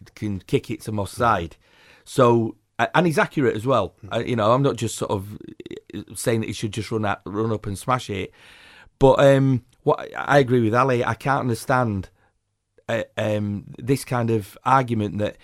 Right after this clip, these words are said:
Speaker 1: if you hit, try and hit a ball too, with too much power, then you lose accuracy, because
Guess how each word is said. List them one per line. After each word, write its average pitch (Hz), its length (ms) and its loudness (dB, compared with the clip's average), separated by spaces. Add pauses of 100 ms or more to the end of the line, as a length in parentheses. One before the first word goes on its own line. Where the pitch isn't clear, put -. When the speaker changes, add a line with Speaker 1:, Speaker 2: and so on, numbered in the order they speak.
(320)
Speaker 1:
if 120 240 -2
you 113 420 0 (260)
hit, - 300 -4
try 131 160 0
and 123 100 -2
hit 131 100 -4
a 120 40 -4
ball 120 240 2
too, - 300 -6
with 110 140 -4
too 120 200 -2
much 107 180 -6
power, 113 300 -2
then 104 180 -4
you 104 120 0
lose 104 200 -2
accuracy, 110 560 -6 (400)
because 113 460 -2